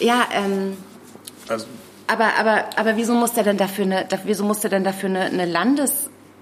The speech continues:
Speaker 1: Landesschreiberei
Speaker 2: Nee, gar
Speaker 1: machen?
Speaker 2: nicht. Nee, im Gegenteil halt. Das ist halt
Speaker 1: Weil er
Speaker 2: schon
Speaker 1: so
Speaker 2: so
Speaker 1: ein
Speaker 2: ein, so, so ein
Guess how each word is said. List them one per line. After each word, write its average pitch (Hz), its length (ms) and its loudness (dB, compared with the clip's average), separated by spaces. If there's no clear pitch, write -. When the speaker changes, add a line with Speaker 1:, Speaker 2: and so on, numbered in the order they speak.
Speaker 1:
Landesschreiberei 185 640 0
Speaker 2:
Nee, 131 80 4
gar 131 220 2
Speaker 1:
machen? 117 100 2
Speaker 2:
nicht. 80 360 -4
Nee, 156 160 2
im 127 100 4
Gegenteil 135 480 2
halt. 110 160 0
Das 113 140 -2
ist 120 160 -6
halt 123 240 0
Speaker 1:
Weil 190 120 0
er 202 60 4
Speaker 2:
schon 131 80 0
Speaker 1:
so 123 80 0
Speaker 2:
so 131 60 4
Speaker 1:
ein 123 60 4
Speaker 2:
ein, 120 200 2
so, - 140 2
so 117 120 -6
ein 117 380 -4